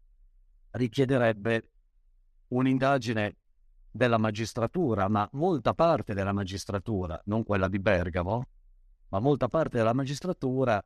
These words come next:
ha già detto: "Stiamo ricevendo denunce da privati cittadini contro esponenti del governo che stiamo archiviando".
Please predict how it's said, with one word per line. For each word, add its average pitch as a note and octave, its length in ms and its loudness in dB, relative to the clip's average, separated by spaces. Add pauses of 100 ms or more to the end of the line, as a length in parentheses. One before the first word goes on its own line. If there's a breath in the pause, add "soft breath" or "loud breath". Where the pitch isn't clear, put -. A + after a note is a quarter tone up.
ha A2+ 100 -4
già C#3 180 -2
detto: G#2 540 -2
"Stiamo C3 260 0
ricevendo A#2+ 680 0
denunce A2 600 0
da G2 120 0
privati A#2 420 0
cittadini A#2 680 0
contro A2+ 480 -2
esponenti A#2+ 460 -2
del A2+ 140 0
governo F#2+ 500 2
che G#2+ 120 -4
stiamo F2+ 300 0
archiviando". F#2 760 -2